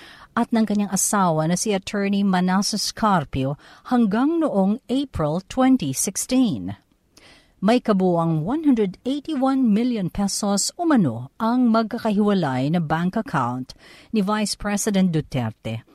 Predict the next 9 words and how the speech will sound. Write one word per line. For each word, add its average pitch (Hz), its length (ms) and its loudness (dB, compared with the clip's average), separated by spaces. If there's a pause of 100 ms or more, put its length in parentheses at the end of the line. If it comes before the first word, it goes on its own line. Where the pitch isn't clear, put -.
(200)
ng 214 160 0
mga 202 320 0
kapatid 151 560 -4
na 165 80 0
sina 185 240 0
Paolo 208 560 0
at 139 80 -6
Sebastian 196 720 0
Duterte. 147 800 -4